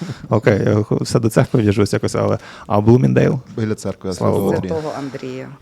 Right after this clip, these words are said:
Speaker 2: Окей, чудово. Розібралися з локаціями. Тепер буде чотири. Чотири різних, а,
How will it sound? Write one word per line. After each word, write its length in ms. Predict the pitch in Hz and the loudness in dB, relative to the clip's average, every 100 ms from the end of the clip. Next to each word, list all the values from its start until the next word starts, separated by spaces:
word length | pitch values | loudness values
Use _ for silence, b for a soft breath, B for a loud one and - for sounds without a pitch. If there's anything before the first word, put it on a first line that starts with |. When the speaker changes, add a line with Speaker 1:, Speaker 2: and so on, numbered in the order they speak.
| - | 2
Speaker 2:
Окей, 360 | 120 113 90 | 2 4 0
чудово. 540 | 92 - 117 113 101 107 | -2 2 4 6 4 4
Розібралися 580 | 107 110 117 110 101 110 | 2 4 4 4 4 0
з 40 | |
локаціями. 580 | 107 - 135 - 131 113 | 0 2 2 0 0 -2
Тепер 320 | - 104 113 | -2 0 2
буде 180 | 110 107 | 2 2
чотири. 480 | - 107 104 92 95 | 0 0 0 0 -4
Чотири 540 | - - 107 104 101 | -8 -2 0 2 0
різних, 460 | 101 101 101 101 - | 0 -4 -4 -8 -8
а, 460 | - 104 101 101 98 | -2 2 2 2 0